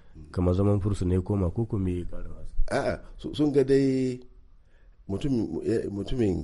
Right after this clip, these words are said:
Speaker 2: kirki ne, kuma shugaba ne, shugaba na, wanda ake son ya jawo mutane, ya ba su kyakkyawan shugabanci. Sai shi, "To, za mu mai da kai,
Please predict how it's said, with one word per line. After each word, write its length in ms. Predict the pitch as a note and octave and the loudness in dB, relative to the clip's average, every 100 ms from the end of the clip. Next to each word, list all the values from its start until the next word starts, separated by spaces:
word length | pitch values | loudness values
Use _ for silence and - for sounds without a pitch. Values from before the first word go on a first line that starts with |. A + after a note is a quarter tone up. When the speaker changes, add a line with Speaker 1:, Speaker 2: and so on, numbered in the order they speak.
| - | -4
Speaker 2:
kirki 340 | G#2 G2 - C2+ | -4 -4 -8 -10
ne, 100 | - - - - - - - - - | -12 -18 -20 -20 -20 -18 -20 -20 -10
kuma 220 | F2+ F2+ | -6 -4
shugaba 500 | E2 D#2 D2+ F2+ F#2 | -4 -4 -2 -2 -2
ne, 220 | E2 D#2+ - | -2 -4 -6
shugaba 500 | D2+ C#2 C#2+ D#2 D#2+ E2 | -10 -8 -6 -4 -6 -8
na, 80 | - A#4+ | -12 -10
wanda 300 | F2 E2+ E2+ | -10 -8 -10
ake 300 | - - - | -12 -12 -10
son 180 | - E2+ | -8 -8
ya 100 | D2 - - - - - - | -10 -14 -20 -20 -20 -20 -8
jawo 280 | D#2 D#2+ | -4 -2
mutane, 580 | D#2 - C#2+ C#2+ D#2+ F#2+ - - - - | -2 0 -2 -2 -10 -10 -16 -20 -20 -16
ya 80 | C#2 | -12
ba 160 | C#2+ D2 | -8 -6
su 100 | D2 | -8
kyakkyawan 500 | C#2+ - C#2 C#2+ C#2 | -10 -12 -10 -8 -8
shugabanci. 540 | - - C2 - - - - - - - - - - | -10 -12 -12 -14 -16 -20 -20 -20 -20 -20 -20 -20 -14
Sai 140 | F2 | -12
shi, 160 | - E2 | -10 -8
"To, 120 | C#2+ | -8
za 220 | C#2 G2 A#2 | -2 -2 0
mu 120 | G2 | 0
mai 160 | F#2+ | -2
da 100 | F2+ E2 | -2 -4
kai, 300 | E2 D2 | -6 -8